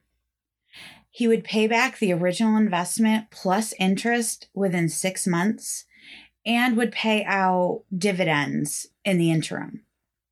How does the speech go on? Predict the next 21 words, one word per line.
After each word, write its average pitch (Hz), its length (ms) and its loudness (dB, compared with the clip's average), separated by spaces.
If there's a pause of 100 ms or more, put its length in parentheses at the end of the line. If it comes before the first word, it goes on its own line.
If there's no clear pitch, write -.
(1200)
Stephanie's 226 520 2
parents, 208 640 0 (240)
Anne 196 260 2
and 190 200 2
Lou 190 160 2
Newman, 185 600 2 (720)
jumped 220 340 0
at 226 120 -2
the 233 80 0
chance. - 800 -4 (840)
This 214 200 0
was 226 160 0
a 214 60 4
great 180 420 0
investment 165 560 0
opportunity, - 840 -8 (440)
and 226 140 4
they 240 120 2
trusted 226 580 -2
their 147 160 -2
son-in-law. 170 680 -6